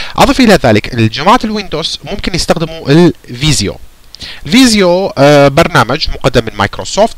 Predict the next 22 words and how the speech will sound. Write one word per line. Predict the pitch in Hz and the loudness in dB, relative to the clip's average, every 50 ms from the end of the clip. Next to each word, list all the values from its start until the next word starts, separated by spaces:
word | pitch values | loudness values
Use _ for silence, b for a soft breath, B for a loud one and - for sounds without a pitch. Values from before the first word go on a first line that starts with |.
| - - | -6 -2
آه، | 123 123 120 120 117 117 117 95 - - | 0 2 2 2 2 2 0 0 -4 -4
برنامج | 143 160 190 202 202 202 202 165 | -2 0 0 2 2 0 -2 -2
جميل | - 160 156 160 160 151 | -4 -4 -4 -2 -2 -2
جدًا | 123 - - 107 - - | -2 -4 -6 -6 -6 -4
طبعًا. | - 92 95 104 147 165 - - | -2 0 2 2 2 2 0 -4
آه، | 110 - 120 | -4 -4 -4
ممكن | 117 135 151 151 - - 139 120 | -4 -4 -6 -8 -4 -4 -4 -4
انه | 120 120 117 110 | -4 -8 -8 -8
انت | - - | -8 -8
تعمل | - - 113 113 117 113 - | -4 -2 -2 -2 -2 -4 -4
شارتات. | - - 120 117 - - 135 123 - - | -2 0 0 0 0 0 0 0 0 0
لاحظ | 113 101 - - 104 107 | -2 0 0 -2 -4 -4
هنا | 113 139 | -4 -4
أنا | 135 123 | -4 -6
في | 117 - 165 | -4 -2 -2
عندنا | 127 117 - 98 | -2 -2 -4 -6
مجموعه | 95 95 - 110 90 95 | -10 -10 -10 -8 -8 -8
صور | - - 139 117 95 | -8 -6 -6 -6 -6
بس | 87 98 - - | -6 -6 -8 -8
ما | 95 | -8
اعرف، | 98 98 101 107 - - - - - 101 | -8 -8 -10 -12 -14 -18 -20 -16 -10 -8
آه، | 104 107 104 101 101 92 85 87 - - - | -8 -6 -6 -8 -8 -8 -8 -10 -10 -12 -12